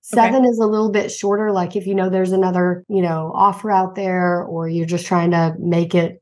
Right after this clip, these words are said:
Speaker 2: seem like you're asking for less, I would say anywhere between five and ten days would be an okay amount.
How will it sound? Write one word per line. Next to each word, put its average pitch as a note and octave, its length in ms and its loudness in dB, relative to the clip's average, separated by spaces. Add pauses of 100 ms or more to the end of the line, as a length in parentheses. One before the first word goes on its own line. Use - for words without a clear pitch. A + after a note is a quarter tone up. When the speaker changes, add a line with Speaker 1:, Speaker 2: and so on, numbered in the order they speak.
Speaker 2:
seem F3+ 460 4
like D#3+ 240 -2
you're F3 80 -2
asking E3+ 420 2
for G3 160 -2
less, G3+ 320 0 (480)
I F#3+ 100 4
would G#3 160 2
say F#3 200 0
anywhere G3+ 420 2
between F#3+ 420 0
five F3+ 440 0
and E3 180 -6
ten F3+ 180 -2
days F#3+ 320 2
would F3 160 -4
be F3 200 0
an E3 360 -4
okay F3 360 0
amount. E3+ 380 2